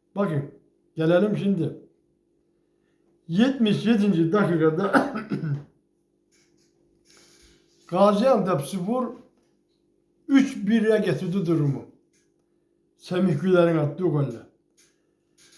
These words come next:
Bu, e, seksen beşinci dakikadaki penaltıya gelince arkadaşlar, yani pozisyonda penaltı var mı yok mu?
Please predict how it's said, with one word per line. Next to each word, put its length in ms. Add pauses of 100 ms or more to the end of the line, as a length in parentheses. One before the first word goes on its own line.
(1400)
Bu, 420 (380)
e, 200
seksen 580
beşinci 480
dakikadaki 800
penaltıya 500
gelince 440
arkadaşlar, 520 (260)
yani 480 (560)
pozisyonda 720
penaltı 500
var 180
mı 200
yok 300
mu? 340